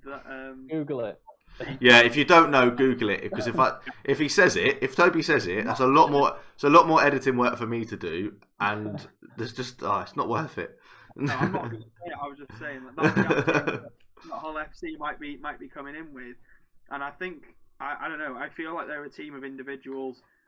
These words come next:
Speaker 1: Um, I don't think Hodgson managed to pull them together as a team, um, last season. We'll see what happens this season. Um,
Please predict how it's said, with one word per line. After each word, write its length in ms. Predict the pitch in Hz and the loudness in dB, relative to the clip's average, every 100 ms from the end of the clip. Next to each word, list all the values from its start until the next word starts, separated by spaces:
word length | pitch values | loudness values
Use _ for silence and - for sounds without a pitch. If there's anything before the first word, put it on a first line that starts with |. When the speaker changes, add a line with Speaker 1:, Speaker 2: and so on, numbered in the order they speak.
| _ | _
Speaker 1:
Um, 300 | 127 127 123 123 | -12 -10 -10 -12
I 100 | 131 | -12
don't 280 | 139 139 120 | -10 -12 -14
think 240 | - 135 - | -16 -16 -14
Hodgson 420 | 135 120 - 123 | -16 -16 -16 -16
managed 260 | 127 123 | -14 -18
to 60 | - - | -20 -16
pull 120 | 131 123 | -16 -16
them 200 | 127 120 | -18 -18
together 420 | - 127 123 123 117 - _ - | -18 -16 -14 -16 -18 -20 _ -14
as 200 | 127 123 | -12 -12
a 60 | |
team, 500 | 120 127 123 120 113 - - _ _ _ _ 123 | -14 -12 -10 -10 -14 -18 -20 _ _ _ _ -14
um, 220 | 120 117 | -14 -12
last 300 | 127 - - | -14 -14 -14
season. 460 | 120 117 120 117 113 _ _ - | -14 -14 -14 -18 -20 _ _ -14
We'll 160 | 127 | -12
see 180 | 120 135 | -10 -10
what 200 | 120 117 | -10 -10
happens 340 | 117 - 117 123 | -12 -12 -16 -14
this 200 | 117 - | -16 -16
season. 480 | 127 120 120 117 113 - - - | -14 -14 -14 -16 -18 -20 -20 -14
Um, 420 | 117 110 113 | -14 -12 -14